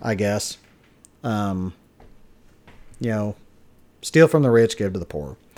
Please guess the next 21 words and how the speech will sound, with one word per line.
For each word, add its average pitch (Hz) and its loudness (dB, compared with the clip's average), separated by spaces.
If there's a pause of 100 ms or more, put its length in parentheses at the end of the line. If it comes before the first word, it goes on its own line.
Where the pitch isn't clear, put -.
(840)
One 147 10
of 175 10
the 165 12
most 160 10
famous 190 8
robberies 127 6
attributed 131 2
to 123 0
the 117 0
Newton 147 6
Gang 117 0
is 113 0
a 104 -8
train 196 6
robbery 113 4
which 113 -4
took 127 0
place 117 0
in, 110 -4
uh, 101 -4
Rondout, 127 0